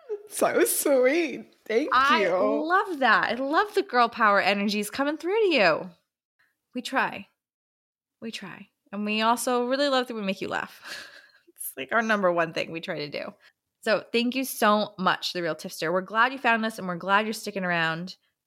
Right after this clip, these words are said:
Speaker 2: for the L O Ls and some girly energies heading your way.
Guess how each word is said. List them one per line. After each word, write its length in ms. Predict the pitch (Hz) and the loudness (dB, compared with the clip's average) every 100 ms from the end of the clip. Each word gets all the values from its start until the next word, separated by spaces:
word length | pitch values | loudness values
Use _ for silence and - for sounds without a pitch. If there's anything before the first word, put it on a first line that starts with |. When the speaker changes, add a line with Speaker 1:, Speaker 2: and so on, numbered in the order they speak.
| _ - | _ -2
Speaker 2:
for 460 | 190 180 180 180 - | 2 4 4 0 -4
the 200 | 185 139 | -4 2
L 140 | 196 | 2
O 100 | 220 | 4
Ls 340 | 202 202 202 - | 4 2 0 -2
and 240 | 226 254 | -2 -2
some 380 | 247 262 254 254 | -4 -4 -4 -4
girly 400 | 240 254 254 269 | -4 -2 0 0
energies 420 | 233 220 208 220 202 | -2 -2 -4 -6 -4
heading 240 | 190 165 | -6 -6
your 140 | 165 | -8
way. 280 | 151 123 190 | -8 -8 -12